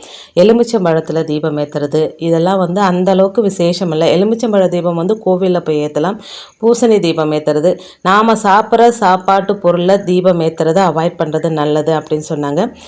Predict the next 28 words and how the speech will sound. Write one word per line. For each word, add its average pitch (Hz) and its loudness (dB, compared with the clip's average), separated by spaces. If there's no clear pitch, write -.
நான் 196 2
வந்து 226 4
கிட்டத்தட்ட 202 2
ஒரு 165 2
மூணு 220 4
வருஷமா 214 -2
அன்னையை 180 2
வழிபாடு 160 0
செஞ்சுட்டு 151 -4
வந்திருக்கிறேன். 147 -2
சரி, 190 0
சில 175 0
மாற்றங்கள் 190 0
நமக்கும் 170 -2
வரணும், 160 -4
இந்த 214 2
முறையில 214 4
ஒரு 196 2
ஐந்து 175 2
வாரம் 170 2
நம்ம 165 -2
தீபம் 156 -4
ஏத்தி 151 -6
பார்க்கலாம் 147 -8
அப்படின்னு 147 -4
சொல்லி 156 -6
ஃபர்ஸ்ட் - -6
வாரம் 175 -4